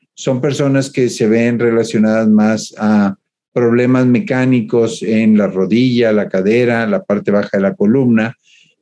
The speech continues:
pero no tienen un, un muy alto, sí lo tienen, pero no muy alto, riesgo de desarrollar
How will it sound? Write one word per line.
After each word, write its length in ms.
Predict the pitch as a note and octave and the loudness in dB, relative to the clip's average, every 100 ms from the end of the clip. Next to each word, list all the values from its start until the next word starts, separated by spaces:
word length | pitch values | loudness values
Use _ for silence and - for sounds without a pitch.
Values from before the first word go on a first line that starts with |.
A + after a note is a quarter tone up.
| _ | _
pero 280 | C3+ C3 C3+ | -2 0 2
no 340 | C3+ D3+ D3+ | 2 2 0
tienen 420 | C#3+ C#3 C3+ C3 C3 | 0 0 2 2 2
un, 320 | B2+ C3 - - | 2 0 -4 -4
un 260 | B2 C3 B2+ | 0 2 2
muy 360 | C#3+ F3+ D#3+ | 2 2 2
alto, 420 | B2+ A2 G2 B2+ | 0 -2 -2 -4
sí 240 | A#2+ - B2+ | -4 -4 0
lo 120 | E3+ | 0
tienen, 400 | C3+ A2+ C#3 D3 | 0 2 0 0
pero 220 | G#2+ F#2+ | -2 -2
no 100 | F#2+ | 0
muy 200 | G#2+ B2 | 2 2
alto, 420 | A2 G2 B2+ C3+ - _ _ - | 0 0 -2 -4 -8 _ _ -4
riesgo 500 | B2+ B2 A2+ A#2+ B2 | 0 2 2 0 2
de 120 | A2 | 2
desarrollar 880 | G2 - F#2+ F#2 F#2 G2 G2+ G2 | 0 -2 -2 -2 0 0 0 -2